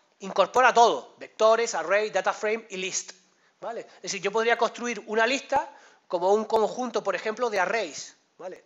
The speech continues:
Eso en la práctica ninguno de ustedes lo va a hacer, yo jamás lo he hecho, pero hay veces que, hay ocasiones que sí, ¿vale? Sobre todo, por ejemplo,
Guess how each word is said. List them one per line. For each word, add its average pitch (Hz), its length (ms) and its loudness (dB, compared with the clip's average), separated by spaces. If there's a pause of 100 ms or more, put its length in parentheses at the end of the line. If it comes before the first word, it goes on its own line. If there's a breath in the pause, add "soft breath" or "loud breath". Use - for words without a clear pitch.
Eso - 200 -6
en 214 60 -12
la 190 80 -14
práctica 226 520 -2 (680)
ninguno 160 300 -8
de 190 60 -6
ustedes 190 240 -6
lo 185 80 2
va 151 80 -6
a - 20 -12
hacer, 180 260 -6
yo 160 100 -10
jamás 165 220 -10
lo 156 120 -8
he 180 40 -4
hecho, - 220 -10 (520 soft breath)
pero 160 140 -8
hay 175 60 -4
veces 190 240 -4
que, - 120 -14
hay 165 160 -8
ocasiones 196 440 -6
que 185 120 -12
sí, 226 200 -6 (520)
¿vale? 196 240 -12 (260 loud breath)
Sobre 170 240 -6
todo, 190 180 0
por 202 100 -6
ejemplo, 185 340 -2